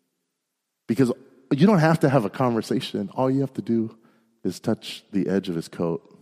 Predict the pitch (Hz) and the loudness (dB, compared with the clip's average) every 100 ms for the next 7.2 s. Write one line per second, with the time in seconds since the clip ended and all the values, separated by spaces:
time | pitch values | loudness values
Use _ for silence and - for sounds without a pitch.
0 | _ _ _ _ _ _ _ _ _ _ | _ _ _ _ _ _ _ _ _ _
1 | _ _ _ _ _ _ _ _ _ _ | _ _ _ _ _ _ _ _ _ _
2 | _ 90 90 104 - - 98 98 87 85 | _ -2 0 -2 -4 -4 -2 -2 -2 -6
3 | - 95 90 90 85 78 82 76 71 - | -4 -4 -2 -4 -6 -8 -8 -10 -14 -18
4 | _ _ _ _ _ _ _ _ _ _ | _ _ _ _ _ _ _ _ _ _
5 | _ _ _ _ _ _ _ _ _ 95 | _ _ _ _ _ _ _ _ _ -2
6 | 98 87 - 117 117 110 98 90 110 113 | -2 -2 -2 0 0 0 -4 -2 0 2
7 | 113 110 | 0 -4